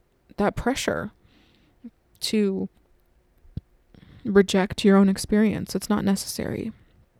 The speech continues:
You know, and another thing too is that the harder you are on yourself,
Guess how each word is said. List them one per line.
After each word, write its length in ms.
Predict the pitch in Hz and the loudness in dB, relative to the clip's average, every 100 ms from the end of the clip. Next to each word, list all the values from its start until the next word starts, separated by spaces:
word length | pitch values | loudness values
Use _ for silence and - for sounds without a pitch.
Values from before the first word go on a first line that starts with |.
| _ _ _ _ _ - - - - - - - - - - | _ _ _ _ _ -20 -20 -20 -20 -20 -20 -20 -20 -18 -2
You 140 | 214 | 2
know, 220 | 196 202 - | 2 0 0
and 240 | 214 208 | 2 4
another 300 | 196 214 254 | 4 4 4
thing 220 | 269 233 214 | 4 2 2
too 260 | 247 269 | 2 4
is 160 | 240 208 | 4 4
that 260 | 208 196 - _ - - - - _ _ - - - - | 2 2 -2 _ -20 -20 -20 -20 _ _ -20 -20 -20 -2
the 120 | 220 | 4
harder 340 | 214 226 240 311 | 6 6 6 4
you 240 | 294 233 | 6 6
are 180 | 208 220 | 6 4
on 100 | 214 | 2
yourself, 600 | 208 196 160 254 - - | 0 -2 -2 -2 -6 -14